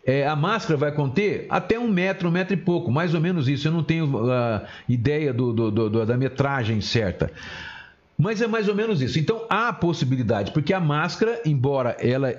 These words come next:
diminua a chance, ela não evita o, a proximidade. É por isso que tem que haver o distanciamento mesmo com a máscara. Porque se eu tiver com a máscara e você tiver a meio metro de distância minha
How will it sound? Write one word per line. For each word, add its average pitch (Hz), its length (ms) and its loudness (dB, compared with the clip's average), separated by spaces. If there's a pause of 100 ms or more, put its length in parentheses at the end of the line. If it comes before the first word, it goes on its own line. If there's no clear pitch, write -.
(140)
diminua 147 560 2
a - 20 -4
chance, 185 560 0 (320)
ela 190 520 0
não 185 500 0
evita 175 800 0 (260)
o, 147 580 2
a 143 60 0
proximidade. 185 800 0
É 120 40 0
por 165 200 2
isso 208 160 -2
que - 80 0
tem 233 180 2
que 247 80 2
haver 185 240 2
o 180 60 -2
distanciamento 165 680 0
mesmo 233 400 2
com 277 100 0
a 277 80 2
máscara. 180 480 0 (380)
Porque 165 280 2
se - 220 0
eu 294 80 2
tiver 208 320 2
com 196 100 0
a 180 60 2
máscara 135 380 2
e - 40 0
você 151 200 2
tiver 170 320 2
a 123 40 2
meio 196 300 2
metro 156 260 2
de 127 80 2
distância 117 520 2
minha 123 340 0